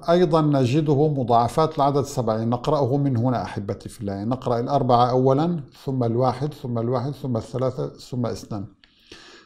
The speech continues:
يصبح لدينا أربعة آلاف، أو عفوًا واحد وأربعين ألف ومية واثنين وثلاثين.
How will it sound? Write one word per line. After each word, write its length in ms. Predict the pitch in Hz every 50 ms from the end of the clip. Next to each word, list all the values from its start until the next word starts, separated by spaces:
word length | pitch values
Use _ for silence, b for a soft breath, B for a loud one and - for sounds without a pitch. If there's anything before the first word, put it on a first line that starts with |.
| B _ -
يصبح 400 | 151 143 - - 165 139 107 120
لدينا 540 | 147 151 131 156 160 160 151 151 143 151
أربعة 320 | 156 151 139 139 127 123 131 147
آلاف، 500 | 139 135 143 151 165 170 165 - - - -
أو 420 | 147 143 139 143 143 143 139 131 123
عفوًا 320 | 131 131 - - 123 113 117 131
واحد 380 | 139 139 151 139 - 131 139 135
وأربعين 520 | 143 139 139 135 117 113 127 139 143 147
ألف 400 | 143 156 160 170 160 - - -
ومية 260 | 127 123 139 151 147 143
واثنين 320 | 127 - 135 139 135 127
وثلاثين. 520 | 117 120 - 117 107 101 - - 113 131